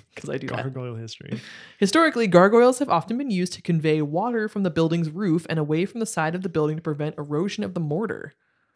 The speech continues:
Speaker 2: Hmm.
Speaker 1: Did not know that. Um, a trough is cut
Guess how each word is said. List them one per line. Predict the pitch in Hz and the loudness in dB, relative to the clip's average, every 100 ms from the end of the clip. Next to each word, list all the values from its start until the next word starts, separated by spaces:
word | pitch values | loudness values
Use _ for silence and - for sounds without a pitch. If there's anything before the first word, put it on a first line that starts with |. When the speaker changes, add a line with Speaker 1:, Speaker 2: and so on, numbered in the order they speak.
| - - | -20 -8
Speaker 2:
Hmm. | 190 135 | -6 -6
Speaker 1:
Did | - 165 | -6 -4
not | 151 | -4
know | 202 | -6
that. | - - _ _ _ - | -8 -12 _ _ _ -2
Um, | 175 151 147 147 151 | 2 4 4 -2 -4
a | 160 151 151 - | -2 -2 -4 -8
trough | - 202 202 - | 2 2 2 -2
is | 175 | -6
cut | - 175 156 | -2 2 2